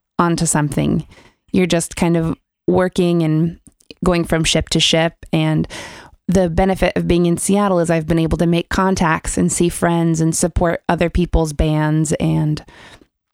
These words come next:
be a part of a, a continuous community, which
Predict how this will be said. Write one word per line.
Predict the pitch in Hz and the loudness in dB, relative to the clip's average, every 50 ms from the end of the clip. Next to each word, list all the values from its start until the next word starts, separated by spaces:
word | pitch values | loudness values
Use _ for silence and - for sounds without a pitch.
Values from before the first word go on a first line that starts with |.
| _ _ _ _ _ - - 220 185 | _ _ _ _ _ -6 -4 0 0
be | 202 202 | 2 2
a | 196 | 0
part | - - 185 175 175 - | 0 0 0 0 0 0
of | 175 165 160 | 0 0 2
a, | 170 165 160 170 - - | 2 2 0 -2 -2 0
a | 180 175 160 - | 0 0 0 0
continuous | - 180 175 - 180 185 170 160 160 160 - | 0 0 2 2 2 2 2 2 0 -2 -2
community, | - - 180 170 170 196 214 233 247 247 262 269 269 269 - _ - - - - _ _ _ _ _ _ | 0 0 2 2 4 4 2 2 2 2 2 2 2 0 -2 _ -20 -20 -20 -20 _ _ _ _ _ _
which | - 185 180 170 165 - - - - | 0 0 0 0 0 -2 -2 -2 -4